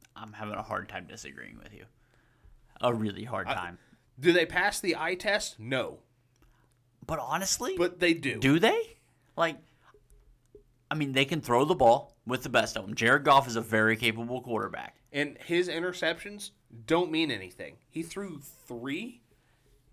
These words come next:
Speaker 2: in
Speaker 1: Yep.
Speaker 2: this weekend's game early. You can't come back from three early turnovers. One, maybe.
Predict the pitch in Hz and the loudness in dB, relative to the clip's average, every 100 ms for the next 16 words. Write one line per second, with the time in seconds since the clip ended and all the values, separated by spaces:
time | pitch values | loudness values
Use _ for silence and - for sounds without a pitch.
0 | _ - 160 156 - 185 185 190 202 214 | _ -4 -2 -2 -2 -4 -4 -6 -8 -6
1 | 220 214 208 208 220 247 - _ _ _ | -4 -6 -6 -4 -4 -8 -12 _ _ _
2 | - 147 175 151 78 - _ _ _ _ | -2 4 4 4 0 -14 _ _ _ _
3 | - 196 208 214 - 139 123 107 123 - | -8 -8 -4 -4 -4 -6 -6 -2 -2 -4
4 | 110 - 123 135 117 - 117 127 120 101 | -12 -10 -4 -4 -4 -8 -6 -4 -4 -4
5 | 104 90 78 67 - - - _ _ _ | -8 -12 -14 -20 -20 -20 -20 _ _ _
6 | _ _ _ _ _ _ - 127 165 202 | _ _ _ _ _ _ -8 2 4 4
7 | 240 240 139 131 101 - 50 | 2 -8 -6 -4 -4 -6 -20